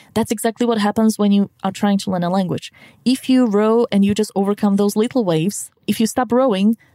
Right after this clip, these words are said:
the waves will drag you back towards the island and you're back at zero. You don't speak the language anymore. You lose it. That's a very natural process, by the way. This is not just you. This,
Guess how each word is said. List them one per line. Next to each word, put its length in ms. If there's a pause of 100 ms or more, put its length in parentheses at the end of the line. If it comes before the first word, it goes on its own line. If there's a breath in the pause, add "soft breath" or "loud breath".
the 320
waves 440
will 160
drag 280
you 80
back 320
towards 300
the 100
island 320
and 80
you're 120
back 200
at 120
zero. 360
You 160
don't 200
speak 260
the 80
language 300
anymore. 260
You 180
lose 280
it. 240
That's 160
a 40
very 220
natural 300
process, 320
by 140
the 60
way. 100
This 180
is 100
not 140
just 200
you. 140
This, 140